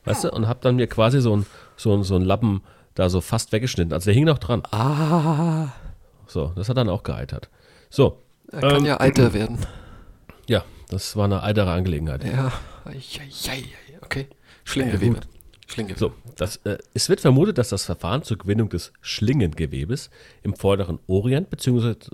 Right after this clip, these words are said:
Speaker 1: beziehungsweise der Türkei entwickelt wurde. Ähm, dort soll es der Engländer Henry Christ oder Christ entdeckt haben, der sich um achtzehnhundertfünfzig am Hof des Sultans von Konstantinopel aufhielt.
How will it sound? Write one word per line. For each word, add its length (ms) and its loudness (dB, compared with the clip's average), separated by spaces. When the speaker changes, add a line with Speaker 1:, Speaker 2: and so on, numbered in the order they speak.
Speaker 1:
beziehungsweise 520 -2
der 160 0
Türkei 300 -6
entwickelt 380 -6
wurde. 320 -2
Ähm, 320 -2
dort 160 4
soll 160 4
es 260 -4
der 220 2
Engländer 560 2
Henry 500 0
Christ 640 -4
oder 140 -12
Christ 520 -2
entdeckt 460 -6
haben, 320 -2
der 140 2
sich 240 -4
um 200 2
achtzehnhundertfünfzig 920 -4
am 160 0
Hof 180 0
des 180 -6
Sultans 540 -2
von 320 -4
Konstantinopel 880 -4
aufhielt. 520 -12